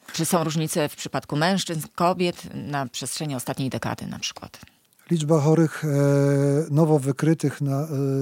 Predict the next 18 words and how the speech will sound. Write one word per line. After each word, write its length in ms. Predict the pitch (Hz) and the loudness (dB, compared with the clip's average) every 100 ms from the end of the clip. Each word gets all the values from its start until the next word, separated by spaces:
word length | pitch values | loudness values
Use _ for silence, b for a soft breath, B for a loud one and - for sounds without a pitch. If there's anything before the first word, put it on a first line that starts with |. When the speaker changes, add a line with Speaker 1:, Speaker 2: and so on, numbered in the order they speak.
| 139 | -2
Speaker 2:
z 100 | - - | -4 -2
rakiem 400 | 139 143 - 135 | 0 2 0 0
płuca 400 | 147 151 151 139 | 0 0 0 0
w 100 | - | 0
Polsce 440 | - 151 - 151 | 0 0 0 -2
to 260 | - 143 139 | 0 0 0
około 280 | 127 139 139 | 0 -2 0
dwadzieścia 340 | 135 127 131 | 0 0 0
trzy 200 | - 139 | -2 -4
tysiące, 440 | 143 - 151 - | -2 0 0 -2
tyle 220 | 139 131 127 | -4 -2 -2
samo 340 | 143 135 131 B B B B _ | 0 -2 -4 B B B B _
pacjentów 500 | 147 - 156 151 127 | -4 2 2 2 0
rocznie 340 | 147 - 147 | 0 2 2
umiera. 520 | 135 139 170 180 143 131 B B B - | 4 6 6 6 4 0 B B B -2
E, 360 | 147 143 143 139 165 _ - | 2 4 4 2 -6 _ -2
obserwujemy 920 | 165 - 165 151 180 220 220 214 208 | 2 4 4 6 8 8 8 6 6
niewielki, 1160 | 151 165 143 180 190 180 - _ - - 175 | 6 4 6 6 6 4 -6 _ -6 2 6